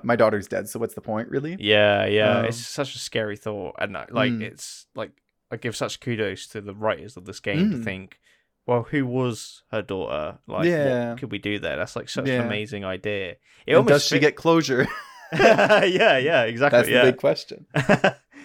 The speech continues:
Speaker 2: Like, it, yeah, it's just such a, a great idea. Like, that could almost be a film in itself.
Speaker 1: It sh-,
Speaker 2: Like
Speaker 1: yeah, it really could be. Like, uh, it really could be a great film. I mean, it's a fu-, a fantastic game.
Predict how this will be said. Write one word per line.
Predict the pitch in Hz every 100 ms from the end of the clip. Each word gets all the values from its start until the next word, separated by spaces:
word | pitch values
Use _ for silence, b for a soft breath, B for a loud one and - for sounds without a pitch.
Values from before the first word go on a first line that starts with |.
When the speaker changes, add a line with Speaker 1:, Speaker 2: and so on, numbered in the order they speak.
| B B _ _ -
Speaker 2:
Like, | 123 113 110
it, | 95 95 _ _ _ _ 120
yeah, | 110 92
it's | 92
just | 127 -
such | 113 120
a, | 110 _ - - _ _ -
a |
great | 110 135 147 123
idea. | 123 135 123
Like, | 101 - - b -
that | 180 196
could | 156
almost | 170 165 123 -
be | 110
a | 104
film | - 98 110 147 -
in |
itself. | 98 - 104 131 -
Speaker 1:
It | 160
sh-, | - 107
Speaker 2:
Like | 123
Speaker 1:
yeah, | 185 143
it | 135
really | 139 165
could | - 123 123
be. | 156 185
Like, | 135 - -
uh, | 107 -
it | 139 131
really | 131 131 143
could | 139 131
be | 135 127
a |
great | 117 123
film. | 131 143
I |
mean, | 143 143
it's | 117
a |
fu-, | - - _
a | 127
fantastic | - 120 135 135 113
game. | 113 117 104